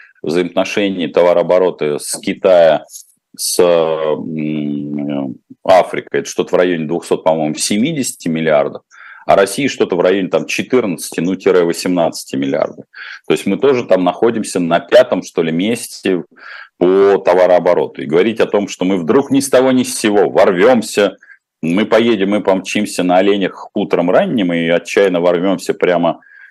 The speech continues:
м, в юарскую п-, пургу, ну вот только с точки зрения пурги. Поэтому станет ли объединение, будут ли туда при-, присоединяться,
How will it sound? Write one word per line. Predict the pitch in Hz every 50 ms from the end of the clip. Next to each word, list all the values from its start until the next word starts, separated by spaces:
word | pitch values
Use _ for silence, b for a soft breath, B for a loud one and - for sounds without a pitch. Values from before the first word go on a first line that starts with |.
| B B B B _ _ _ _ _ _ _ _ -
м, | - 80 82 82 82 80 80 80 76
в | 73 - 80 85 85 85 82 82 82 82 80 80 78 73 76 - - -
юарскую | 60 71 80 78 95 98 95 87 - - _ - 85 82 80 78 73 - _ _ _ _ _ _ _ _ _ _
п-, | - 82 82 -
пургу, | - - 95 98 95 139 202 165
ну | 120 113
вот | 143 135 -
только | - 131 127 - 110
с | - -
точки | - 104 101 - -
зрения | 101 95 98 98 98 95 90
пурги. | - - 101 101 - - 64 - -
Поэтому | - - 110 117 - _ _ - - - - 123
станет | 117 - - 123 123 120 113 107 110
ли | 110 110
объединение, | 107 101 92 90 95 95 92 87 98 107 131 170 196 180 117 85
будут | 82 92 90 78 -
ли | 82 78
туда | 85 85 82 82
при-, | 78 - - 82 82 85 80
присоединяться, | 73 - 85 82 - - 85 82 98 127 165 180 - - -